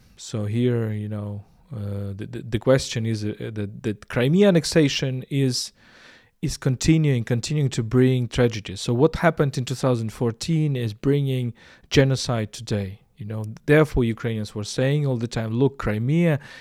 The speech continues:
is not only about, uh, annexation, occupation, it's about military base, and it can be dangerous." This is what happened. So the, uh, the, the, the basically, uh, the, the, the big,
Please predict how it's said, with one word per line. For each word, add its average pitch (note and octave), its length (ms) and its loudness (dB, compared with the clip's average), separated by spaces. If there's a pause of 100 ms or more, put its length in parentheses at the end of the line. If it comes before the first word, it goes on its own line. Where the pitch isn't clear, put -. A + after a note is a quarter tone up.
is A#2+ 100 -2
not D3+ 240 0
only C#3+ 240 4
about, B2+ 500 2 (140)
uh, B2+ 200 -6
annexation, B2 600 -2
occupation, - 480 -6
it's G#2+ 140 -4
about B2 320 0
military C#3 480 2
base, G#2 500 -6 (480)
and A#2 140 -2
it C#3+ 100 -2
can C#3 220 0
be B2+ 80 0
dangerous." G#2+ 560 -2
This C#3+ 200 -4
is B2+ 160 -6
what A2 140 -6
happened. - 480 -14 (800)
So C3 300 4
the, B2+ 580 4
uh, B2+ 140 2 (560)
the, B2 260 2
the, A#2+ 160 0
the B2 160 0
basically, C3 840 0 (420)
uh, C3+ 240 -4
the, C3+ 220 0
the, C3+ 180 -4
the C3+ 220 -2
big, D3+ 520 6